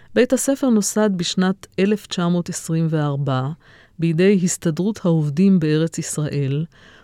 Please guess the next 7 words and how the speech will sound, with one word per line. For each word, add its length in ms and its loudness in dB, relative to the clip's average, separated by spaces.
וביקש 580 0
לחנך 500 0
את 140 -4
הנוער 460 4
העירוני 720 2
לאהבת 760 -2
האדמה 680 0